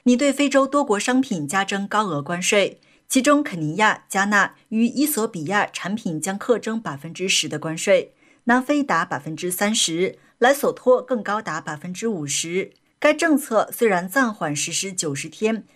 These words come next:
但宽限期即将结束，预料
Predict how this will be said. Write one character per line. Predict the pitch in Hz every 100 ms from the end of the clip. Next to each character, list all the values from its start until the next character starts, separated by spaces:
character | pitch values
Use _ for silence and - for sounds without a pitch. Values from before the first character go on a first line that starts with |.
| _
但 | 277 247
宽 | 269 277
限 | 277 220
期 | - 220 214
即 | - 147
将 | 139 190 185
结 | 160 160
束， | 247 220 - _ -
预 | 294
料 | 294 277